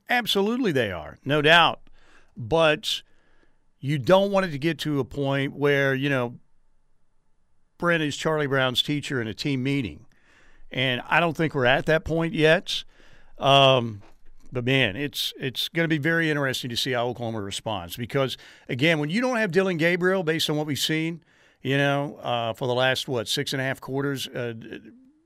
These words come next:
you know, particularly the way the defense is playing, you could have rolled Joe Montana or Tom Brady or Lamar Jackson or whoever, Y A Tittle out there, and wouldn't have had a shot.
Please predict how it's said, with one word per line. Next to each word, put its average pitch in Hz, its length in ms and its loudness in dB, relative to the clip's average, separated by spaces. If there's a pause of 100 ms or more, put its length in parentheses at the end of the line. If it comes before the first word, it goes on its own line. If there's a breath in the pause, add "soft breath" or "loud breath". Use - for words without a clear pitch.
(160)
you 127 100 -4
know, 110 160 -4
particularly 151 440 -4
the 139 60 -2
way 143 140 2
the 127 80 -4
defense 131 340 -2
is 127 120 -8
playing, 139 420 0 (360 soft breath)
you 147 140 -4
could 143 140 2
have 131 80 2
rolled 131 220 2
Joe 131 180 0
Montana 139 600 0
or 127 100 0
Tom 139 320 0
Brady 143 400 0
or 131 100 -2
Lamar 123 340 -2
Jackson 147 680 0
or 110 200 -8 (340 soft breath)
whoever, 175 460 6
Y 160 280 6
A 170 140 4
Tittle 160 360 2
out 120 220 0
there, 104 260 -4 (380 soft breath)
and 127 340 -2
wouldn't 143 240 -2
have 120 60 0
had 127 100 -2
a 107 40 -4
shot. 80 340 -10